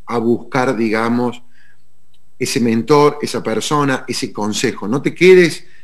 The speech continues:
digamos, en la comodidad, porque también lo que ocurre muchas veces, Claudio, viste que cuando uno, viste como, yo creo que en todas las áreas de la vida, en el deporte, en el, en, en, en el área económica, profesional,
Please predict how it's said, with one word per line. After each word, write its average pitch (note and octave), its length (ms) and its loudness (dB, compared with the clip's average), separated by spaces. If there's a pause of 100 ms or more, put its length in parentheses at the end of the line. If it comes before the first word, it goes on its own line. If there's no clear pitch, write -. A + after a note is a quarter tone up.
(140)
digamos, C#3 280 0
en B2+ 60 2
la B2 140 2
comodidad, A#2 480 2
porque A#2+ 200 -2
también G#3 260 4
lo E3 80 2
que C#3 80 4
ocurre D#3 260 0
muchas D3 320 0
veces, D3+ 260 0
Claudio, D3+ 280 2
viste C3+ 180 0
que B2+ 140 0
cuando A#2+ 240 0
uno, F#3 460 0 (800)
viste F3+ 220 4
como, C#3 400 2
yo F3+ 120 0
creo A3+ 100 2
que G3+ 60 4
en C#3 100 4
todas E3 160 6
las B2 120 2
áreas A2 220 0
de G2+ 60 -4
la G2 60 -2
vida, G2 260 0
en F#2 80 -2
el G2 140 -4
deporte, A#2 920 2
en G2+ 80 -4
el, G2 200 -8
en, G2+ 440 -10
en, G2+ 440 -8
en A2+ 120 -6
el A2+ 60 -2
área A#2 160 2
económica, A#2 880 -2 (360)
profesional, B2 840 -2